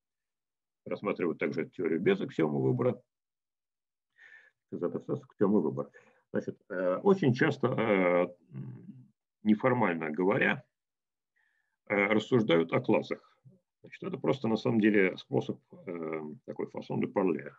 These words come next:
это сокращение, э, значит, удобное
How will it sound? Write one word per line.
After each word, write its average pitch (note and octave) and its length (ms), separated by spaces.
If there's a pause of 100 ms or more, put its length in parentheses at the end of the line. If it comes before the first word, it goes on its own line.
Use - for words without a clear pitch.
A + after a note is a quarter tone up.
(120)
это - 260 (540)
сокращение, E2 880
э, D2+ 420 (800)
значит, - 320
удобное E2 600